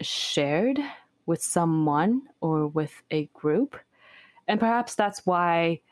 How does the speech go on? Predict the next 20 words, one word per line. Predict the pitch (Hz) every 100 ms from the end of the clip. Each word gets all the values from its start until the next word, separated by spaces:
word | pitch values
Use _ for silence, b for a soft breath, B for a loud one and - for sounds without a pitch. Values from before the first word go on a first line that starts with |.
| b
I | 156
started | - 170 170
posting | - - 160 - 160 151
up | 143 - -
my | 160 147
videos | 143 156 151 147 147 147 - b b b -
at | 165
first | 190 180 -
just | 160 -
to | 151
share | - 156 151
with | 151 151
my | 143
family, | - 147 151 147
to | -
tell | 143 - 147
them | 147 147
what's | 147 147
going | - 143 143 -
on, | 147 160 226 269